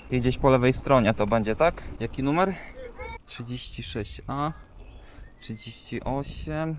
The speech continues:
tu jest pewnie trzydzieści sześć, czyli tutaj? Tak, dokładnie. Dzień dobry. Proszę bardzo. Do widzenia. Okej, jedno mamy zrobione,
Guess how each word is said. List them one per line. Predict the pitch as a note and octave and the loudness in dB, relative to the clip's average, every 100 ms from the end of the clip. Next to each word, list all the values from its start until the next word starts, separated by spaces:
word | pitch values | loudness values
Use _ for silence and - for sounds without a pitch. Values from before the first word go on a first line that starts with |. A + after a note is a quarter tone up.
| - | -8
tu | A2+ | -10
jest | - | -4
pewnie | A#2 A2+ | -4 -4
trzydzieści | - A#2 G#2 - A2 | -4 -8 -8 -10 -10
sześć, | - C#3+ D#3 - - - - _ | -6 -6 -6 -10 -14 -16 -20 _
czyli | - A2+ G#2 | -12 -10 -8
tutaj? | B2 F#3 B3+ - - _ _ - | -2 -2 -2 -10 -20 _ _ -4
Tak, | G2 - - - | -4 -4 -12 -10
dokładnie. | G2+ G#2 G2 F#2+ F#2+ - | -8 -4 -4 -6 -8 -12
Dzień | - C#3 | -4 0
dobry. | D3 C#3+ E3 F#3 _ _ - - - - - - - - - - - - - - - - - - - - - - - - - | 4 6 6 4 _ _ -20 -20 -18 -18 -18 -20 -20 -20 -20 -20 -20 -20 -20 -20 -20 -20 -20 -20 -20 -20 -20 -20 -20 -18 6
Proszę | C3 - | 8 8
bardzo. | A#2 A#2 C3+ E3 D3 C3+ C#3 C#3+ D#3 - - - - | 8 10 10 10 4 -2 -2 0 -2 -4 -14 -10 -6
Do | C#3 | -4
widzenia. | D3+ D#3 D#3+ F#3 - - - - - - - - - - - - | 0 4 4 2 -6 -18 -18 -16 -16 -14 -14 -10 -10 -10 -10 -10
Okej, | A2+ A#2+ G#2 | 2 4 6
jedno | A2+ A#2+ | 4 2
mamy | A#2 A#2 | 2 0
zrobione, | G#2+ G#2+ A2+ A#2 B2 B2 C#3 | -2 -4 -2 2 2 2 0